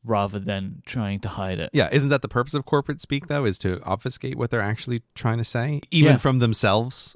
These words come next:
Speaker 2: sometimes, I
Speaker 1: Well,
Speaker 2: think?
Speaker 1: that's it,
Speaker 2: <laughs>
Speaker 1: right? I just wish people would s-, would get rid of it.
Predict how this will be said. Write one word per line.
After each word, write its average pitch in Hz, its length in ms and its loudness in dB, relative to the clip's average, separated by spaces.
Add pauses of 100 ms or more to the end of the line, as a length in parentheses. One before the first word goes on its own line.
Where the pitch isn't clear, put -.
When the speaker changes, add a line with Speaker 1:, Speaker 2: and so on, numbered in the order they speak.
Speaker 2:
sometimes, 135 440 2
I 135 60 6
Speaker 1:
Well, 135 60 4
Speaker 2:
think? 143 140 6
Speaker 1:
that's 151 300 4
it, 160 220 4 (160)
Speaker 2:
<laughs> - 140 -16
Speaker 1:
right? 101 280 0
I 127 200 6
just 123 180 2
wish 131 220 2
people 117 320 2
would 104 160 0
s-, - 260 -12
would 113 140 2 (400)
get 120 200 2
rid 127 160 6
of 104 140 4
it. 76 160 -6